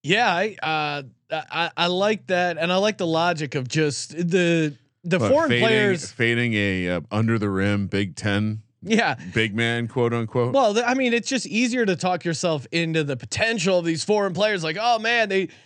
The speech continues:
Speaker 1: they're looking so good," and you, you can kinda, like, sell yourself on the dream, the potential. Uh, so that makes a ton of sense.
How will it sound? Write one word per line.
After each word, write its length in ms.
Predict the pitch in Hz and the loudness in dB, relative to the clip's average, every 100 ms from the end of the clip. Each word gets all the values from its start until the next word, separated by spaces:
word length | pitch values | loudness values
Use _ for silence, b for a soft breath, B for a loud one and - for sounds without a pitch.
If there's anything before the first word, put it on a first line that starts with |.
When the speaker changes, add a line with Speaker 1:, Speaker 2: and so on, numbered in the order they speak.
| B | B
Speaker 1:
they're 100 | 185 | 0
looking 240 | 226 247 170 | 0 0 0
so 160 | 226 | 0
good," 440 | 190 247 269 254 214 | 2 2 4 4 2
and 220 | 185 185 | -2 -4
you, 120 | 196 | -6
you 200 | 185 185 | -4 -4
can 220 | 170 175 | -4 -6
kinda, 300 | 170 190 185 170 | -2 -2 0 -2
like, 200 | 156 135 | -2 -4
sell 220 | 165 165 | -2 -2
yourself 460 | 160 - 160 127 - | -2 -2 -4 -4 -4
on 220 | 160 160 | -4 -2
the 80 | 139 | -4
dream, 400 | 123 156 151 147 | -4 -2 -2 -4
the 120 | 131 | -8
potential. 760 | 117 - 135 160 - 156 147 135 b b b - | -12 -10 -8 -8 -8 -4 -4 -6 b b b 0
Uh, 400 | 131 127 127 120 | 0 2 -2 -4
so 160 | - | -2
that 160 | 156 233 | -2 -2
makes 200 | 180 120 | -4 -8
a 20 | |
ton 220 | 104 156 | -6 -6
of 80 | 131 | -4
sense. 380 | - 170 107 | -2 -2 -2